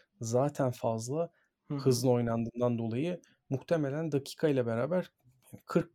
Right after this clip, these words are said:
Speaker 1: kırka yakın pozisyon daha fazla oynuyorlar. Şimdi bu hikayenin o tarafında ne oluyor? İşte, Michael Jordan'ın N B A'ine baktığımızda bir orta mesafe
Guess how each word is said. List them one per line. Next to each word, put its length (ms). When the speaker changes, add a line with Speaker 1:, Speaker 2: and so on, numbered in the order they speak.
Speaker 1:
kırka 360
yakın 260
pozisyon 480
daha 140
fazla 360
oynuyorlar. 600
Şimdi 240
bu 120
hikayenin 640
o 120
tarafında 640
ne 100
oluyor? 380
İşte, 300
Michael 360
Jordan'ın 460
N 160
B 60
A'ine 240
baktığımızda 720
bir 40
orta 280
mesafe 680